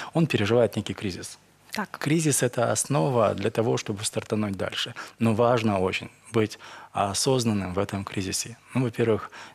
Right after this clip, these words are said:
Speaker 1: не растерять эти бонусы там, в метаниях. Да. Нужно быть очень практичным в трате энергии, нужно быть очень концентрированным, собранным. Ну и, соответственно, конечно же, важно знать, что происходит.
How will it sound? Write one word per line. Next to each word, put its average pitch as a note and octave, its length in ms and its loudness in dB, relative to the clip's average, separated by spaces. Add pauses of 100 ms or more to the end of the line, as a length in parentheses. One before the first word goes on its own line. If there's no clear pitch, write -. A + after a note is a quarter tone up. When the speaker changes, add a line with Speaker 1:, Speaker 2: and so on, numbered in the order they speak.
Speaker 1:
не G#2+ 100 4
растерять G#2+ 460 4
эти G2+ 140 -2
бонусы G2 520 0
там, E2 220 -10
в - 100 -20
метаниях. F2+ 460 -4 (240)
Да. G2+ 320 -4
Нужно G2+ 460 -2
быть F2+ 320 -2 (340)
очень F2+ 500 -2 (340)
практичным F#2 520 -2
в - 40 -12
трате F2 340 -2
энергии, E2+ 500 -4
нужно F2+ 400 -6
быть E2+ 240 -4
очень E2+ 340 -6 (100)
концентрированным, F2 680 -2
собранным. F2+ 720 0
Ну F#2+ 240 -2
и, F2 180 -6
соответственно, F2 560 -2
конечно G2 380 -2
же, E2 100 -2
важно F2+ 320 0
знать, F2 260 0
что - 200 -8
происходит. - 480 -8